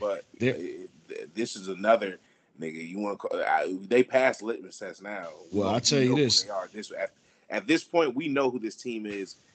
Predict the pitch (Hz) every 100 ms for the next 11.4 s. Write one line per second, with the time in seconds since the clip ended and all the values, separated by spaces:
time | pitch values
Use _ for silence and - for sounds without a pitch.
0 | - 95 113 117 120 113 123 139 113 110
1 | 131 - 139 135 123 120 120 110 117 104
2 | - 131 120 104 113 92 110 110 98 95
3 | 87 101 95 90 90 95 90 92 87 85
4 | 87 80 - - _ _ - - - -
5 | 139 127 123 165 135 143 165 175 175 127
6 | 135 127 120 135 143 123 - 120 113 127
7 | 131 123 135 107 104 143 131 127 120 110
8 | - 113 110 127 117 110 107 - 117 -
9 | 165 139 143 143 131 143 127 113 104 104
10 | 123 110 113 95 - 92 90 107 87 71
11 | 50 50 - 50